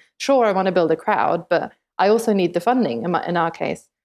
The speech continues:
So we decided to go a different way. We spent the entire summer before we launched just running straight through Berlin to every event that we could think of, any dinner that we could possibly get our foot into, calling any person we knew,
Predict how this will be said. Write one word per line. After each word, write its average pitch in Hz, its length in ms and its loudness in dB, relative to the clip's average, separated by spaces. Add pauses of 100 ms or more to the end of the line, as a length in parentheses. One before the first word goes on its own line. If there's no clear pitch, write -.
(420)
So 208 200 2
we 247 120 2
decided 233 360 0
to 214 100 -4
go 202 140 2
a 190 40 2
different 220 320 0
way. 151 160 -4
We 196 140 2
spent 214 320 -2
the 202 100 2
entire 208 360 0
summer 208 300 0
before 185 220 -4
we 190 120 2
launched 180 400 0
just 175 120 -8
running 190 300 -2
straight 196 340 -2
through 214 120 -4
Berlin 190 440 2
to - 160 -10
every 208 280 0
event 185 280 0
that 175 100 -4
we 175 60 0
could 175 160 -14
think 185 220 -4
of, 185 140 -2
any 202 240 0
dinner 196 360 0
that 175 160 2
we 190 120 2
could 185 200 -8
possibly 185 440 -2
get 180 120 0
our 175 120 0
foot - 180 -2
into, 185 320 -2
calling 196 420 0
any 220 200 2
person 202 280 0
we 196 60 2
knew, 175 240 -2